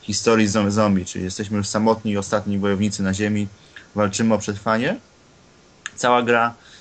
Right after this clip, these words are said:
e, tak jak tutaj wcześniej wspomniałem, jest takim klasycznym shooterem z rzutu izometrycznego. E,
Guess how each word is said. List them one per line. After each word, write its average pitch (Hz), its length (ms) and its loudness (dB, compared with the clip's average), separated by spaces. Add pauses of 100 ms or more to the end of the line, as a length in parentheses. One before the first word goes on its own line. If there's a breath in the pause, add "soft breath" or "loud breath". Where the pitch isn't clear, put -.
(200 loud breath)
e, 101 800 0
tak 104 180 2
jak 104 100 0
tutaj 98 160 -6
wcześniej 107 200 -8
wspomniałem, 104 280 0
jest 101 100 -4
takim 107 200 -2
klasycznym 113 340 -4
shooterem 110 400 2
z 110 40 -2
rzutu 113 160 -2
izometrycznego. 113 800 2 (420 loud breath)
E, 107 360 4